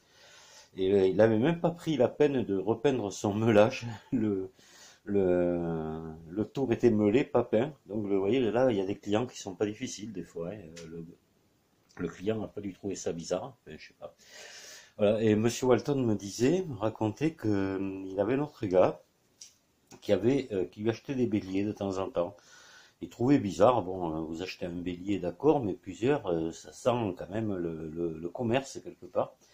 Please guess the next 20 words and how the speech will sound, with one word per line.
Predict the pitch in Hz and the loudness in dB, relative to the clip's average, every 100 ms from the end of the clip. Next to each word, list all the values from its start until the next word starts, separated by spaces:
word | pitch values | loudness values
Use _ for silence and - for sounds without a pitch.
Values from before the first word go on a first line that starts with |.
| - - - - - - | -20 -20 -20 -20 -20 -6
Et | 107 | -4
finalement, | 139 143 135 123 185 | -2 0 2 2 2
il | 151 | 4
a | 110 | 4
appris | 107 - | 4 -6
que | - | -10
ce | 120 - | -8 0
gars, | 104 95 180 - - | 2 4 4 0 -10
avec | 101 104 | -4 -4
les | 95 | 0
béliers | 104 123 147 | -2 0 2
Walton, | 104 85 110 156 | 2 0 0 0
avait | 120 101 | 0 -2
créé | - 107 143 | 0 2 2
sa | - 127 | 0 -2
propre | 92 - - 185 175 | -2 -6 2 2 2
marque, | 101 98 - - | -2 -4 -6 -8
la | 85 | -4
marque | 107 - - - | -4 -6 -10 -2
Alto. | 147 120 101 123 | -2 0 -2 -2